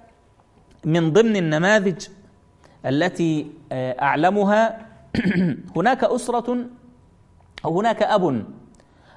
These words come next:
أوصل لابنته صاحبة الست سنوات، أوصل لها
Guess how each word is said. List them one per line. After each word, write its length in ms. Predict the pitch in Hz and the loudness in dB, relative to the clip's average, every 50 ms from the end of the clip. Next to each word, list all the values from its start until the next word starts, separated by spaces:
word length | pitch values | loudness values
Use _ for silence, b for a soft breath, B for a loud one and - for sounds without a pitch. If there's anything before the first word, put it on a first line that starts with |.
| b b - | b b 4
أوصل 440 | 233 285 302 269 - - 220 202 196 | 4 4 4 2 -2 0 0 2 2
لابنته 800 | 185 175 170 165 147 143 185 226 240 233 233 226 208 208 196 170 | 2 2 2 0 0 0 -2 -2 -2 -2 -2 -2 -2 -2 -2 -4
صاحبة 580 | - - 170 165 - - 208 214 214 214 214 214 - - - - - | -4 -2 -4 -4 -2 -2 -2 0 0 -2 -2 -2 -10 -18 -12 -8 -8
الست 380 | 147 - - - 208 202 - | -8 -8 -6 -6 -8 -8 -8
سنوات، 580 | - - 160 147 143 131 123 113 98 - - - - - _ _ _ _ b b b b b b b b - | -8 -6 -4 -2 0 0 0 0 -2 -4 -12 -20 -20 -20 _ _ _ _ b b b b b b b b 2
أوصل 360 | 240 277 254 - - 214 202 | 2 2 2 0 0 0 2
لها 480 | 196 190 220 233 233 247 254 269 - | 4 4 4 2 2 2 -2 -2 -4